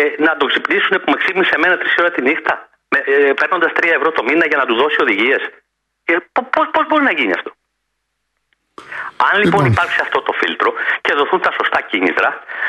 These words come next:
Speaker 1: θα, θα μπορέσουμε να τα απεξέλθουμε. Είναι, βέβαια, είναι και, ε, σίγουρα νησιωτική χώρα, ε, δεν μπορείς να έχεις. Όταν όμως περιορίσεις, ε, τις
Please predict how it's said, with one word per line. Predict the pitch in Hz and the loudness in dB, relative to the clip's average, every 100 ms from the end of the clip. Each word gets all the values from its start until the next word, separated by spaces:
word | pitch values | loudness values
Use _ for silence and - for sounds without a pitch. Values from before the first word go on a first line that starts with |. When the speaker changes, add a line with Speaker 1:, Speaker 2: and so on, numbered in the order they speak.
| - - - - | -6 -8 -12 -8
Speaker 1:
θα, | - 247 226 - - | 0 0 0 -2 -2
θα | 233 | 0
μπορέσουμε | 208 208 254 - 254 254 | 2 2 2 0 0 2
να | 247 | 0
τα | 247 | 0
απεξέλθουμε. | 240 240 285 262 175 147 202 | 0 2 0 0 0 2 2
Είναι, | 233 240 143 - | 2 0 -2 -2
βέβαια, | 147 185 196 | 0 2 2
είναι | 165 160 170 - | 2 0 -2 0
και, | - 113 - - | 0 0 -2 -6
ε, | 123 123 - - | -2 0 0 0
σίγουρα | 123 120 131 143 139 - _ - | 2 2 4 2 0 -6 _ -10
νησιωτική | - 165 - 143 110 139 | -2 0 0 -2 -2 -2
χώρα, | - 98 101 117 117 127 - | 0 2 4 4 2 0 0
ε, | 180 | -2
δεν | 220 233 226 311 - | 0 0 2 0 2
μπορείς | 240 220 196 | 2 2 2
να | 147 | 2
έχεις. | 113 110 - - - - - - - - | 4 2 -2 -6 -6 -4 0 0 0 0
Όταν | 214 226 214 | 0 2 2
όμως | 220 156 101 - - - _ | 2 2 0 0 -4 -6 _
περιορίσεις, | 147 147 147 156 208 - 110 - - - | 0 2 2 2 2 0 0 0 -2 -2
ε, | 123 | -2
τις | - - | 0 0